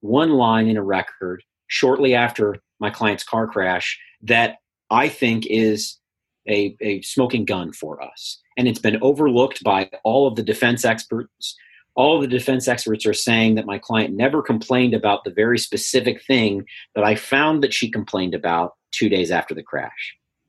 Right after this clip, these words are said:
All the defense experts say she didn't complain about this particular injury for six months. And I've got evidence now that says, no, she complained about it right away.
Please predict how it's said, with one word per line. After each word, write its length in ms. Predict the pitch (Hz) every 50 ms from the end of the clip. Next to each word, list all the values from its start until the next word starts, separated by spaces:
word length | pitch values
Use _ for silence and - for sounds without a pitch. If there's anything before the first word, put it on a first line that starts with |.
| _ _ _ _
All 140 | - 110 110
the 80 | 117 107
defense 420 | 113 107 - 135 131 127 127 -
experts 420 | 131 117 110 - - 104 - -
say 440 | - - 113 107 104 101 98 92 - _ _ _ _
she 160 | - - 110
didn't 220 | 113 123 117 120
complain 400 | 110 - 107 - - 139 135 127
about 260 | 123 113 123 120 131 -
this 160 | 123 110 -
particular 540 | - 110 110 - 107 - - 104 107 101 104
injury 400 | 107 107 98 101 101 101 98 95
for 160 | - - 90
six 280 | - - 87 - -
months. 540 | - 98 117 135 156 175 - - - - - _ _ _ _ _ _
And 100 | 90 101
I've 160 | 107 110 110
got 220 | 117 123 117 113 113
evidence 420 | 113 113 110 107 110 110 110 -
now 220 | 131 131 135 131 127
that 140 | 120 113
says, 260 | - - 120 110 110 117
no, 120 | 123 127
she 160 | 123 - -
complained 360 | 113 - 110 - 143 156 160
about 180 | 143 120 123 113
it 80 | 104 -
right 340 | 85 85 90 107 113 117
away. 540 | 107 95 95 127 143 131 95 82 85 101 117